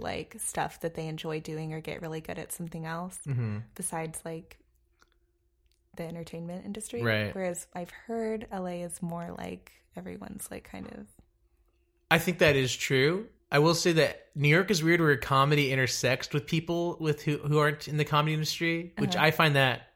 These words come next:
Speaker 2: I don't like that.
Speaker 1: Like
Speaker 2: Like that at comedy shows, there'll be, like, journalists doing stuff.
Speaker 1: Yeah.
Speaker 2: And, and doing co-, comedic stuff. And it's like, I don't, what do you, what's going on here?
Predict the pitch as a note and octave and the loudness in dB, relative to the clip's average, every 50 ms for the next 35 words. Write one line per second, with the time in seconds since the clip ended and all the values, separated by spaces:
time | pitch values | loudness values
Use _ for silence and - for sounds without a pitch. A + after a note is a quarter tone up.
0 | _ - D3+ E3 D#3+ C3+ B2 A#2+ A2+ - G#2+ F#2+ F#2 F#2 - - - _ _ - | _ 4 6 6 6 6 4 0 -2 -2 -6 -6 -6 -8 -12 -14 -18 _ _ -2
1 | G3 F#3 E3 - - - - _ - - - - - - - E3 E3 F3+ D#3+ D3+ | 0 0 -2 -4 -10 -18 -20 _ -20 -20 -20 -20 -6 0 2 4 6 6 6 6
2 | D#3+ D#3 - D#3+ E3 F3 F3 E3+ D#3 - E3+ D#3+ D3+ C#3 - D#3 C#3+ C3+ C#3 C#3 | 4 4 4 6 6 6 6 6 4 6 6 6 6 6 4 4 2 4 4 6
3 | C#3 C3 C3 B2 A#2+ A2+ - B2 B2 C3 C3 C3+ C#3 C#3+ C#3 - - - C#3+ C#3 | 6 6 4 2 0 0 0 2 2 2 2 2 2 2 0 -2 -2 -2 0 0
4 | C#3 C#3 C3+ - - D3+ C#3+ C#3+ C#3+ D3 D3 - - - - - - - - - | 0 0 -2 -2 0 2 2 2 2 0 -2 -6 -10 -18 -20 -20 -20 -20 -20 -20
5 | _ - G#3+ A3 A#3 A#3+ A#3 A3+ A3 G#3+ G3+ F#3+ F#3 E3+ E3 D#3+ D#3+ C3+ D#3+ E3 | _ -2 2 4 6 6 6 4 4 2 2 2 4 4 6 6 6 6 6 6
6 | D#3 - D#3+ D3 - - D3 D#3 E3 E3+ D3+ C3+ - - - C3 A#2+ A#2 A#2 - | 6 4 2 0 0 2 2 4 4 2 2 -2 -2 0 0 2 2 0 -2 -4
7 | - - - - C3+ B2+ A#2+ - C#3+ C3 C3 C#3+ D#3+ E3 E3 D#3+ D#3 C#3+ B2+ A2 | -10 -14 -10 -6 -6 -6 -4 -2 -2 -2 0 0 0 0 0 0 0 -2 -2 -4
8 | A#2 B2+ B2 B2 C3 C#3 D3 D#3 E3+ F3 F3+ E3 D3 E3+ E3+ - - F3 C#3+ C3 | -6 -8 -8 -8 -8 -6 -4 -2 -2 -2 -2 -2 -4 -4 -6 -4 -2 0 0 0
9 | A2+ A2 A2 G#2+ A#2 F2 - - B2+ - | 0 -2 -2 -4 -6 -8 -10 -12 -14 -16